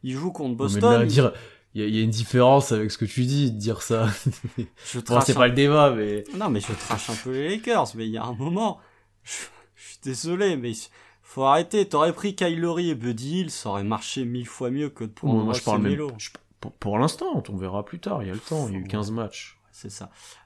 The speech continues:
Speaker 1: Euh, sachant qu'il est, euh, il y en a un que tu peux pas faire jouer en défense et l'autre en attaque, euh, c'est compliqué.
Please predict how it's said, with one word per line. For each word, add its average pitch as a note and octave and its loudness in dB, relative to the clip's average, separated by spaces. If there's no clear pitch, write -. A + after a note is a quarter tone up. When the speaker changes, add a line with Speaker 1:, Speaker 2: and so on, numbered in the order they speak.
Speaker 1:
Euh, F#2+ -8
sachant G#2 -12
qu'il G#2+ -12
est, G#2+ -12
euh, G#2+ -16
il A2 -18
y A2+ -10
en G#2+ -6
a G#2+ -2
un B2 -4
que A#2 -18
tu - -20
peux - -14
pas A2 -8
faire A2 -8
jouer A2 -12
en A2 -10
défense B2 -10
et A2 -10
l'autre B2 -10
en G#2+ -8
attaque, B2+ -8
euh, G2+ -12
c'est A2+ -14
compliqué. A2+ -14